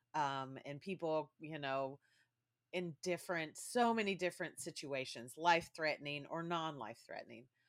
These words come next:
I really love to hear people's stories about how they overcame something or how something changed for them and now they have a different perspective. And in your book, you talk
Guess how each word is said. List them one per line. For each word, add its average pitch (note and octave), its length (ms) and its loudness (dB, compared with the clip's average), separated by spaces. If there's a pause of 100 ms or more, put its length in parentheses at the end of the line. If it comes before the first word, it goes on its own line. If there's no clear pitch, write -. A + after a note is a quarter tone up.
(500)
I F#3+ 580 2
really D#3+ 520 0
love C#3 760 2
to - 120 -6
hear D3 280 -4
people's C3+ 440 -12
stories B2 1000 -6 (420)
about D3+ 340 0
how D#3+ 220 2
they D3+ 220 0
overcame D#3+ 680 0
something G#3 760 -2
or E3 220 2
how D#3+ 380 0
something D#3+ 500 -4
changed D#3+ 640 -4
for E3 120 -2
them D3+ 300 -2
and C#3+ 160 -8
now D3 420 0
they C#3+ 100 0
have D3 200 -2
a C#3 40 -2
different C3 380 -8
perspective. - 640 -10 (600)
And F3+ 400 2 (720)
in A3+ 280 2
your G3+ 260 0
book, C#3+ 400 0 (120)
you G#3 260 -4
talk E3+ 420 -2